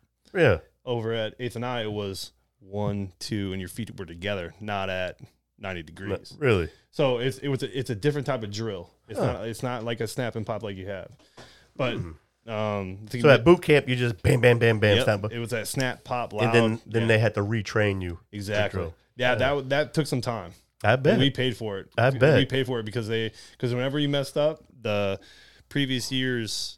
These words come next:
Speaker 2: um, S D P, they became the instructors for S D S.
Speaker 1: Yeah.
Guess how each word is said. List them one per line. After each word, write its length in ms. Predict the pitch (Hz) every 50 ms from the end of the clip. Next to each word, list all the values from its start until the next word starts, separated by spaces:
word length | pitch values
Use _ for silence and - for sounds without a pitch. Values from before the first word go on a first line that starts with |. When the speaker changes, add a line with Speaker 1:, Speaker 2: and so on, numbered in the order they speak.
| _ -
Speaker 2:
um, 600 | 113 107 104 104 104 104 101 98 95 95 95 92 -
S 140 | 120 117
D 100 | - 113
P, 400 | 101 - - 135 127 120 110 104 107 _ _ _
they 140 | 110 113 120
became 680 | 123 123 117 - - 127 117 113 110 110 107 107 101 92 _ _ _ _ _ _ _ _ _ _ _
the 100 | - 110
instructors 720 | 107 - - 143 127 117 - 104 98 95 87 - - - _ _ _ - -
for 200 | 120 113 104 98
S 200 | 95 107 101 -
D 180 | - 98 98
S. 340 | 101 101 90 - - - - _ -
Speaker 1:
Yeah. 200 | 98 87 85